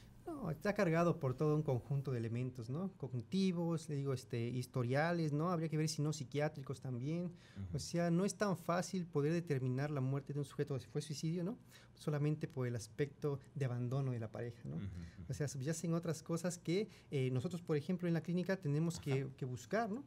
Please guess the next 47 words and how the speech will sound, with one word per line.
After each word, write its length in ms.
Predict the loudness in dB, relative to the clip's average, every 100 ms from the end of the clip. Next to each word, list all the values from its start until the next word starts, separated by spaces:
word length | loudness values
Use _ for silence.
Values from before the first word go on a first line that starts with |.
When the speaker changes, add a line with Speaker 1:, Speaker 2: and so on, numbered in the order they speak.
| -8
Speaker 1:
Por 100 | -4
ejemplo, 400 | -2 -2 -2 -4 -4 -16
como 220 | -2 2 4
menciona 300 | 2 2 0
la 60 |
maestra, 320 | 0 -2 -4 -6 -4
aplicación 540 | -4 -2 -2 0 2
de 80 | 0
pruebas, 640 | 0 2 4 4 2 0 0
¿no? 160 | 0
Escalas 540 | 0 0 2 2 2 2
de 80 |
depresión, 600 | 0 0 -4 -2 -2 2 2
escalas 380 | 0 -2 -2
de 80 | -4
ansiedad, 520 | -6 -6 -4 -4 -4 -4
¿no? 200 | -6 -8 -16 -20 -20
Que 100 | -8
poniéndolo 440 | 0 4 6 4 4
a 40 |
dibujar, 720 | 0 -2 -2 0 0 0 -2 -6 -14 -20 -20 -6
que 200 | 2 2
platicando 480 | 2 -2 2 2 4
con 140 | 4
él, 100 | 4
haciéndole 300 | 4 4 2
preguntas. 760 | 0 0 2 2 0 -2 -6 -2
De 100 | 2
Speaker 2:
¿Han, 80 | 4
Speaker 1:
hecho 100 | 6
Speaker 2:
han 80 | 6
logrado 400 | 6 4 2 2
detectar 500 | -2 -4 -4 -4 -6 -8
en, 200 | -8 -6
en 140 | -6 -6
tus, 260 | -6 -8 -8
en 160 | -4 -2
los 160 | 2
casos 320 | 2 2 0
que 100 | -6
tú 120 | -8 -6
has 80 | -4
llevado, 340 | -4 -4 -6
has 280 | -6 -8 -4
logrado 240 | -2 0
Speaker 1:
Sí, 240 | 0 0 2
Speaker 2:
detectar 360 | 0 -2 -6